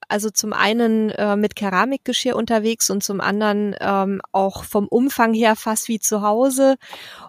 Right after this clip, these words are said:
Und da kann man natürlich auch viel Gewicht sparen, indem man halt sich spezielles Campinggeschirr zulegt, ähm, was dann deutlich leichter ist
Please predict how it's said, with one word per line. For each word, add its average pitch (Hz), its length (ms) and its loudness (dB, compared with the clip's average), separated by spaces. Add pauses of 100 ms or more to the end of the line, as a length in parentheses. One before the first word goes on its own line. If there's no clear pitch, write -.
(120)
Und 202 800 0
da 208 160 4
kann 233 180 2
man 214 140 2
natürlich 214 500 0
auch 214 140 -2
viel 233 340 -4
Gewicht 220 380 -2
sparen, 202 440 2
indem 208 360 2
man 202 240 2
halt 196 180 2
sich 208 200 -4
spezielles 202 500 -2
Campinggeschirr 233 680 2
zulegt, 226 600 2 (580)
ähm, 190 340 2
was 202 200 2
dann 202 120 0
deutlich 208 400 0
leichter 220 540 0
ist 247 260 0